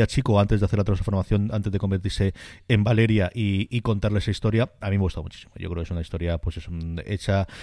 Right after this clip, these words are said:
con muchísimo cariño, con dos creadores como la copa de un pino, que ya lo habían demostrado en todas las cosas que habían hecho previamente en Paquita Salas,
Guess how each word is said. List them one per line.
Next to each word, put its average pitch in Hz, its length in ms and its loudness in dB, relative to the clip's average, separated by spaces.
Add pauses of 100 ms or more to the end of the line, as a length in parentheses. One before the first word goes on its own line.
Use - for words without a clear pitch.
(200)
con 113 120 2
muchísimo 110 360 2
cariño, 110 540 4
con 95 260 0
dos 95 180 2
creadores 98 340 0
como 101 180 0
la 101 60 0
copa 101 200 -2
de 101 60 2
un 104 60 0
pino, 113 220 0
que 92 140 -4
ya 90 100 0
lo 92 60 2
habían 92 160 0
demostrado 92 380 0
en 87 40 0
todas 92 140 -2
las 90 80 -2
cosas - 180 -4
que 92 80 -2
habían 90 140 -2
hecho 85 100 -4
previamente 92 400 0
en 87 80 -2
Paquita 87 240 -2
Salas, 104 340 0